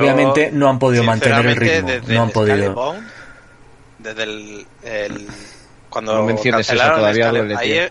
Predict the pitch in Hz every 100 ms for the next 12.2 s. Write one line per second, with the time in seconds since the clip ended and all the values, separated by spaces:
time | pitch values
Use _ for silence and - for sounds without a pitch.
0 | - 127 139 156 156 143 123 123 113 131
1 | 117 110 101 95 95 117 - 135 104 104
2 | 117 113 120 107 151 143 117 170 - 143
3 | 139 - 170 180 - 127 127 110 107 143
4 | - - 135 127 120 101 110 104 107 101
5 | - 104 98 117 110 - - 135 156 160
6 | 170 175 - - - - - 127 123 -
7 | 165 170 151 135 143 - 135 127 127 139
8 | 135 131 127 131 - 151 185 185 151 123
9 | 123 135 139 135 135 135 139 120 165 -
10 | 135 127 123 131 - 165 156 135 123 117
11 | - - - 90 151 156 147 131 123 131
12 | 147